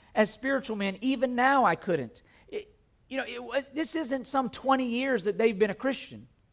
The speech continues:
At most, we're talking about five years. At most, we're talking about people who had been saved for no more than five years. And look what Paul expected of them.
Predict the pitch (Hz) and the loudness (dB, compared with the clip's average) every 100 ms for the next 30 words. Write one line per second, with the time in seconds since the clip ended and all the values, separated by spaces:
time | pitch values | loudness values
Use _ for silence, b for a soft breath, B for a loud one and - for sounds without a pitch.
0 | _ _ _ _ _ - 262 240 269 277 | _ _ _ _ _ 10 10 10 6 6
1 | 233 220 240 240 233 233 185 - 220 226 | 6 0 4 4 4 2 2 6 8 8
2 | 190 208 147 120 - - _ _ _ _ | 6 0 0 -4 -14 -20 _ _ _ _
3 | _ _ _ _ _ _ 233 277 277 302 | _ _ _ _ _ _ 6 6 6 6
4 | 269 - 262 240 247 240 240 208 233 240 | 6 4 -6 4 4 6 4 4 0 0
5 | 220 226 196 226 208 - 233 226 - 196 | 6 8 8 2 0 4 8 8 4 -4
6 | 180 202 247 269 262 247 233 190 175 - | 0 6 6 6 8 12 12 10 -6 4
7 | 208 214 220 175 214 190 135 117 - - | 6 8 8 6 2 2 2 -4 -16 -20
8 | _ _ b b b b 220 220 269 247 | _ _ b b b b 2 4 6 6
9 | 226 214 220 190 - - - 175 151 123 | 6 8 8 8 2 4 4 4 -4 -4
10 | 120 | -6